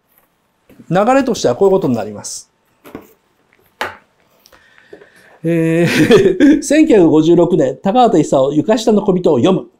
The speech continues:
千九百七十二年、えー、宮崎駿とチッカとボッカの企画を立てる。しかし、千九百七十三年、ジャングルクロベはですね、えー、としてですね、アニメ始まってしまって、高畑勲はですね、この企画を捨てます。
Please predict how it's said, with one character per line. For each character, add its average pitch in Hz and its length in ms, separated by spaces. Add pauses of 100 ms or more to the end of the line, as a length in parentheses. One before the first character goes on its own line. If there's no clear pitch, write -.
(340)
千 202 160
九 190 140
百 123 100
七 143 240
十 196 160
二 185 80
年、 151 220 (200)
え 147 120
ー、 143 40
宮 180 200
崎 175 160
駿 143 240
と 127 100
チ - 160
ッ - 40
カ 202 160
と 123 120
ボ 131 80
ッ - 60
カ 110 100
の 110 120
企 196 300
画 185 80
を 170 60
立 147 160
て 190 100
る。 113 160
し - 140
か 311 160
し、 185 240 (220)
千 190 240
九 170 80
百 131 120
七 156 220
十 156 140
三 135 240
年、 139 180
ジ 113 100
ャ 170 60
ン 175 80
グ 165 80
ル 165 100
ク 170 120
ロ 151 120
ベ 117 140
は 135 140
で 123 80
す - 140
ね、 139 80 (340)
え 139 800
ー、 - 20
と 190 140
し - 100
て 220 120
で 202 100
す 208 100
ね、 170 60
ア 170 60
ニ 170 100
メ 139 80
始 160 260
ま 180 80
っ - 60
て 170 80
し 170 160
ま 165 80
っ 170 100
て、 - 280 (100)
高 180 240
畑 160 220
勲 151 260
は 135 80
で - 40
す - 60
ね、 113 100
こ 214 120
の 247 80
企 - 160
画 202 180
を 170 60
捨 - 120
て 247 120
ま 233 140
す。 - 200